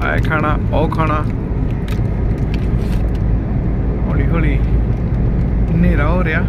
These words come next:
ਤੇ finally ਗੱਡੀ ਨੇ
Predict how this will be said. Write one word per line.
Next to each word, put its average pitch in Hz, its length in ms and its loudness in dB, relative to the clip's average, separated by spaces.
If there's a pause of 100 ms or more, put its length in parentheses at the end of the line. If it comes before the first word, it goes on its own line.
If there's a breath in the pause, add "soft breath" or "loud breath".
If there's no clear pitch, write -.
(3500)
ਤੇ 117 100 6
finally 165 460 4
ਗੱਡੀ - 220 4
ਨੇ 165 300 2